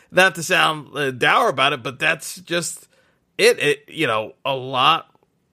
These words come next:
of what's on the line here in, uh,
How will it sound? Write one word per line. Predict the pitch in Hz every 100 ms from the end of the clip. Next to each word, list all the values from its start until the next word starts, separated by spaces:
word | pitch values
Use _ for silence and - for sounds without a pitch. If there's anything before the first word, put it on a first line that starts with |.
| -
of | 143 139 135 131 127
what's | 127 143 143
on | 156
the | 147
line | 135 143 185 190
here | 151 131 131 131 -
in, | 135 135 131 131
uh, | 123 120 117